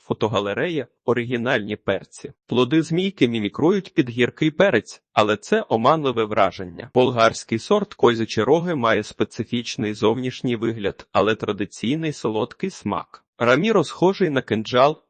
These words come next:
але смаку м'якого. Плоди ранньої птахи мають букетне розташування носиками вгору. Нашим внучатам він дуже сподобався,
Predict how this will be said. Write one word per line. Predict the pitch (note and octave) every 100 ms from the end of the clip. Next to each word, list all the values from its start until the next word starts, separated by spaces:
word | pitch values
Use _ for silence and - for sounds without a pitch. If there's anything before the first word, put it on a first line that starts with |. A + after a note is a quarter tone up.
| _
але | - B2+
смаку | C#3+ - A2+ -
м'якого. | D#3+ D3+ C#3 - G2 - E2
Плоди | C3 B2 B2
ранньої | B2 A#2+ G#2+ G#2 G#2+
птахи | - - _ _ A#2+ -
мають | G#2+ C#3+ C#3+ A2+
букетне | A2+ - A2+ A2 A2
розташування | G#2+ - A2 G#2 A2 D#3+ E3
носиками | D3+ C3+ C3 C3+ C3
вгору. | A2+ B2+ A#2 A2 - _
Нашим | A#2 B2+ - A#2
внучатам | A2 G#2+ - F#2+ - G#2 E2
він | G#2+ B2
дуже | C3 A#2 A2
сподобався, | - A2 G#2 D3+ E3 - G#2